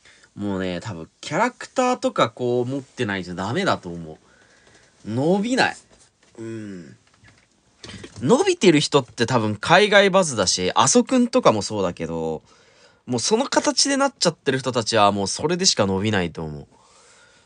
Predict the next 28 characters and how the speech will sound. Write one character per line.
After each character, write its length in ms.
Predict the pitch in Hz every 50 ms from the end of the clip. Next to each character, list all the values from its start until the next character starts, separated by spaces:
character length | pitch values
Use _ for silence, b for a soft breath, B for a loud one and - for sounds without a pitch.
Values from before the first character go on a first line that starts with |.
| b b b _ -
う 80 | - 92
ん、 180 | 92 95 98
だ 80 | 110 113
っ 20 |
て 160 | - _ 123
さ、 440 | 110 - 113 107 104 98 95 85 - _ _ _ _ _ _ _ _ _ _ _ _ _ _ _ _ _ _ _ _ _ _ _ _
あ 340 | - 101 101 101 101 101 95
の、 560 | 92 95 92 92 95 92 92 95 90 80 - _ _ _ _ _ _ _ _ _ _ _ _ _ _ - - _ _
な 160 | 92 92 95
ん 60 | 87 87
だ 100 | 87 82
ろ 180 | 80 73 - _ _ _ _ _ _ _ _ _ _ _ _ _ _ _ _ _
う。 40 | -
ペ 100 | - 143
イ 100 | 175 208
ン 40 | 208
ト 120 | 202 220
セ 120 | - - 226
イ 20 |
ヤ 80 | 190 143
さ 100 | - 113
ん 80 | 101 98
も 80 | 95
そ 180 | 90 - 107 101
う 20 |
だ 120 | 92 90 87
け 140 | - 87 82
ど、 340 | 82 82 85 85 82 -